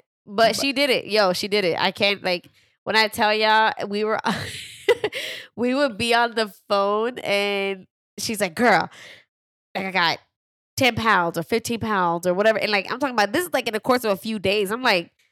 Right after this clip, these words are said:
Speaker 1: "All right, girl, we, we almost there. We almost there." But I didn't realize, like,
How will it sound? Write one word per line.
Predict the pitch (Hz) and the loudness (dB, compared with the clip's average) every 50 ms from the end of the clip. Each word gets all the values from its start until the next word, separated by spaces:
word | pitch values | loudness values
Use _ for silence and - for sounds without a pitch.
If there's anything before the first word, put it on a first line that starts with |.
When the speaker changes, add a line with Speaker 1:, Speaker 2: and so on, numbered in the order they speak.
| _ _ _ _ _ _ _ _ _ - | _ _ _ _ _ _ _ _ _ 2
Speaker 1:
"All | 262 | 4
right, | 370 415 415 415 370 302 | 6 6 6 4 4 4
girl, | 381 403 392 381 | 4 6 6 6
we, | 381 381 330 | 6 4 2
we | 294 320 349 339 359 | 0 -2 -4 2 4
almost | 359 381 381 381 381 - | 4 4 6 4 4 4
there. | 381 392 392 | 4 4 4
We | 359 349 | 4 2
almost | 370 370 370 370 - | 2 2 0 0 0
there." | 285 285 | 0 -2
But | - - | -2 -2
I | 277 311 | -2 -2
didn't | 339 349 302 269 247 233 | -2 -2 -2 -2 -4 -2
realize, | 226 247 254 302 339 311 247 214 202 202 202 202 196 | -2 -2 0 0 0 2 4 4 4 4 2 -2 -2
like, | 214 202 190 185 180 - | 0 0 0 0 -2 -8